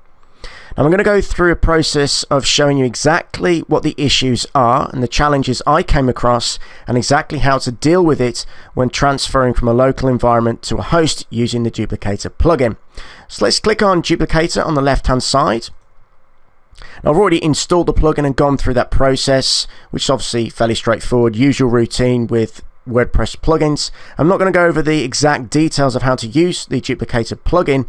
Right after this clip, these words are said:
but essentially, when you get to this page, you need to create a package which is inclusive of an installer P H P file and also a zip file of the files for your WordPress site.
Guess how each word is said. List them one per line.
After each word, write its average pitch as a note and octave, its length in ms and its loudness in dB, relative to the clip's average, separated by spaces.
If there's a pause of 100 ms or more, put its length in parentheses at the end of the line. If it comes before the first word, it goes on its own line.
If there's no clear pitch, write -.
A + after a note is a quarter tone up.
(360)
but - 100 0
essentially, F3 680 2 (260)
when - 120 0
you G3 80 2
get E3+ 160 0
to - 80 -6
this D#3 140 -4
page, C3+ 320 2
you C#3 60 -2
need D3+ 120 0
to D3+ 80 -6
create B2+ 320 -2
a - 60 -6
package - 680 -2 (240)
which - 400 -2 (120)
is C3+ 240 -2
inclusive C#3 520 -2
of B2+ 140 -2
an B2+ 80 0
installer D#3 500 -2
P - 120 2
H - 240 -2
P C#3+ 160 2
file C3+ 480 2 (340)
and C3+ 340 0 (100)
also C3+ 580 2
a B2 100 -4
zip - 240 -2
file B2+ 300 2
of A#2+ 160 -2
the A#2+ 240 -2
files B2 720 0
for - 100 -10
your A2+ 80 -2
WordPress A2 340 0
site. - 460 0